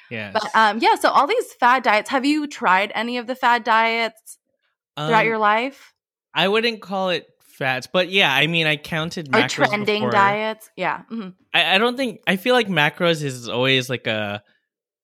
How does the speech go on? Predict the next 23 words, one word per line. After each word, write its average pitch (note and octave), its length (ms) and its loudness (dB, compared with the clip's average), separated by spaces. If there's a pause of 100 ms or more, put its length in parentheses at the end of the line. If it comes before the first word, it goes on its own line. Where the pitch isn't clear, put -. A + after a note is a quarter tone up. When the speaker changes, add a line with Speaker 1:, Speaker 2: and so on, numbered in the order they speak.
Speaker 1:
well, D3+ 240 2
I, - 180 -12
some A#3 220 0
people A3 200 -2
might D3 240 0
see C3+ 100 -4
it B2 40 -2
as A#2 80 -6
a A2+ 60 -6
trend, A#2 340 -2
but C3+ 80 2
with C#3+ 120 4
my C#3+ 100 4
personal C#3+ 320 -2
trainers, C3+ 320 2
I B2+ 80 0
counted C3 420 0
how A2+ 180 -2
many A#2+ 200 0
carbs, A2 500 0
fats, G#2 300 2
and G#2+ 140 -6
proteins G#2 680 -4